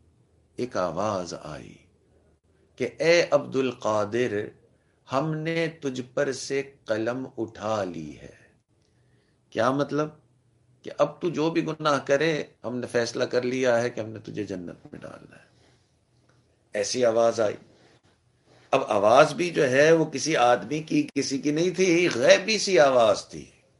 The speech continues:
और किस वक्त आ रही है? जब जिक्र अज़कार अल्लाह को याद कर रहे हैं। जब ये आवाज आई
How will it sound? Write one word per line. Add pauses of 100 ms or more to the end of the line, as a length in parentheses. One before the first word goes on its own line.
(840)
और
किस
वक्त
आ
रही
है?
जब
जिक्र
अज़कार
अल्लाह
को
याद
कर
रहे
हैं। (4000)
जब
ये
आवाज
आई